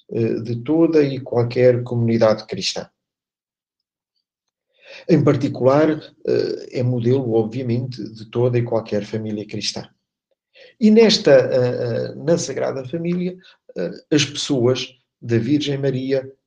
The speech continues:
e de Jesus, o Filho de Deus. Eh, São João Paulo segundo, eh, São João Paulo segundo, no, numa encíclica,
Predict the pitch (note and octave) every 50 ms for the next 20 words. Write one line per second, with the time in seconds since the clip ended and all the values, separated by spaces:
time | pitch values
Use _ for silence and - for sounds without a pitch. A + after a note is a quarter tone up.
0 | _ _ - B2+ B2 A#2 A#2+ A#2 A2+ A2 G2 G#2 A2 A2 A2+ A2+ A2 - - -
1 | _ - A2+ - - A2+ G2+ G#2 G2 F#2 F#2 F#2+ F#2 - F#2 - - - - -
2 | - - _ _ _ _ - - - - - _ _ - - - A#1+ - - -
3 | - - - - - _ _ _ _ _ _ _ _ _ _ _ _ _ - G3
4 | - - - A#2 A#2 - - - - - - - - - D#3+ D#3+ D#3 C3 B2+ D3
5 | C#3+ C#3+ D3 C#3+ C#3 C3 - - - C3+ D#3 E3+ D3+ C#3+ B2+ A#2+ - - _ _
6 | - - B2+ B2 A#2+ B2 A#2+ A#2 A#2 C3 C3 B2 B2 B2+ A#2+ B2 B2+ A#2+ A#2+ -
7 | - - B2+ C#3+ C#3+ C3 B2 A#2+ A#2+ A#2 A#2 A#2 A2+ A2+ A2+ - - - - -
8 | - - - - - A#2 A#2 A#2 A#2 A2+ A2+ G#2+ G#2+ G2+ - A2+ A2+ G#2+ - -
9 | G#3 G3+ - C#3+ B2+ B2 - A2+ -